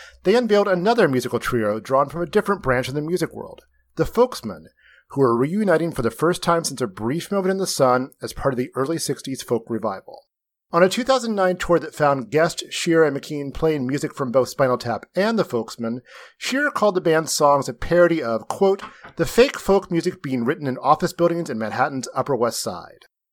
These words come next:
That assessment sounds far harsher than the actual depiction of the Folksmen on Saturday Night Live,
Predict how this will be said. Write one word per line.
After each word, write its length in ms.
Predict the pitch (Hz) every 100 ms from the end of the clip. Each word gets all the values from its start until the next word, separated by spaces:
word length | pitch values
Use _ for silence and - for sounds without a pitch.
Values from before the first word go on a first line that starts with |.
| _
That 120 | 180
assessment 440 | 247 254 247 240 196
sounds 280 | 170 170 -
far 400 | - 160 170 180
harsher 400 | - 135 - 143
than 200 | 139 131
the 100 | 147
actual 400 | 98 - 139 139
depiction 440 | - 120 - 131
of 60 | 135
the 80 |
Folksmen 440 | 143 123 113 - 123
on 100 | 123
Saturday 240 | 110 104
Night 100 | 107
Live, 360 | 101 104 120